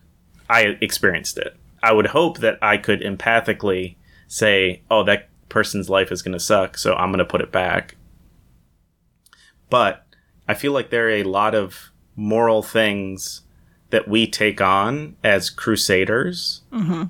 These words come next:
Speaker 1: once we've experienced and lived them,
Speaker 2: Mm-hmm.
Speaker 1: rather than just seeing that it's not a good thing for another group of people or a person.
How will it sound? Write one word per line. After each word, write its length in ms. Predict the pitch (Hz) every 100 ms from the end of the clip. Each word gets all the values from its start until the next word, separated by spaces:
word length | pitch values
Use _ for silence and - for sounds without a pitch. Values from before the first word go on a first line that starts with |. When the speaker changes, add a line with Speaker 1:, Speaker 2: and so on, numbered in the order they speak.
| 104
Speaker 1:
once 320 | 110 110 -
we've 240 | 110 92 -
experienced 800 | 107 - - 113 107 104 101 -
and 260 | - 85 80
lived 340 | 85 95 101
them, 420 | 131 151 196 208 -
Speaker 2:
Mm-hmm. 320 | 208 156 185
Speaker 1:
rather 400 | 185 107 107 107 98
than 540 | 98 92 92 90 87 - _ _ _
just 400 | - 113 101 -
seeing 380 | - 104 98 95
that 160 | 90 90
it's 340 | 95 - - _ _ _ -
not 240 | 98 98
a 40 |
good 260 | 90 95 -
thing 240 | 90 87
for 420 | 85 - 87 87 -
another 380 | 90 87 82 80
group 300 | - 87 -
of 100 | -
people 420 | - - - - -
or 140 | 50
a 80 | 50
person. 420 | - - - -